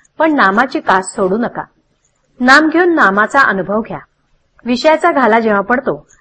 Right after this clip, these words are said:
तेव्हा नामाची आठवण ठेवा. प्रल्हादाने नामाशिवाय दुसरे काय केले? प्रल्हादाने नामावर जसे प्रेम ठेवले,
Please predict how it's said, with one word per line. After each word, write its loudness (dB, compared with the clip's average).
तेव्हा 2
नामाची 0
आठवण -2
ठेवा. -8
प्रल्हादाने 2
नामाशिवाय 0
दुसरे -4
काय 2
केले? -2
प्रल्हादाने 2
नामावर 2
जसे -4
प्रेम -2
ठेवले, -8